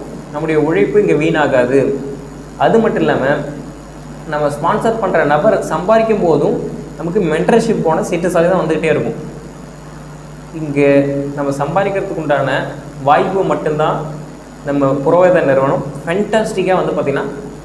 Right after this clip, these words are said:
பிளான் பண்ணி கொடுத்துருக்காங்க. அதே மாதிரி எல்லா விதமான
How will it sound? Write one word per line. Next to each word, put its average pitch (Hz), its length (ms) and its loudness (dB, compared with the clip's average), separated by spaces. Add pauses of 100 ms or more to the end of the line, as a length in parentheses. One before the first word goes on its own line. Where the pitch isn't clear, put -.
(100)
பிளான் 180 240 0
பண்ணி 175 140 -2
கொடுத்துருக்காங்க. 151 560 -2
அதே 165 260 0
மாதிரி 185 240 2 (460)
எல்லா 214 400 4
விதமான 175 720 4